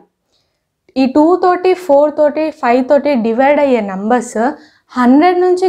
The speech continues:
థౌజండ్ మధ్యలో ఎన్ని ఉన్నాయి అని అడిగాడు. మనం ఏం చేయాలి? first టూకి, ఫోర్కి, ఫైవ్కి ఎల్సీఎం కనుక్కోవాలి. టూ ఫోర్ యొక్క factor కాబట్టి టూని consider చేయాల్సిన అవసరం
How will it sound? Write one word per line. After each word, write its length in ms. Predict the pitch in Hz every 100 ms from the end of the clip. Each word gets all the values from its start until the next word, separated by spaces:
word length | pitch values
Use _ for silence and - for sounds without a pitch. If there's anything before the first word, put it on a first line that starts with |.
| 359
థౌజండ్ 380 | 269 254 262 247
మధ్యలో 380 | 214 196 240 302 440 - 240
ఎన్ని 200 | 269 320 302
ఉన్నాయి 420 | 247 233 247 240 - _ -
అని 120 | 285
అడిగాడు. 340 | 240 208 185 170 - _ _ _ _
మనం 160 | 269 302 302
ఏం 60 | 294
చేయాలి? 220 | 294 277 277
first 300 | 254 - 262 254 247
టూకి, 340 | 277 285 294 320
ఫోర్కి, 360 | 294 262 254 277 269
ఫైవ్కి 320 | 233 220 220 247
ఎల్సీఎం 340 | 240 233 233 254
కనుక్కోవాలి. 520 | 240 208 - 190 180 180 - - _ -
టూ 100 | 320 359 349
ఫోర్ 220 | 285 269 262
యొక్క 160 | 254 214
factor 360 | 208 202 - 240 214
కాబట్టి 380 | 185 190 185 294 294
టూని 240 | 285 285 285
consider 420 | 220 214 - 196
చేయాల్సిన 320 | - 185 185 196
అవసరం 280 | 185 - 285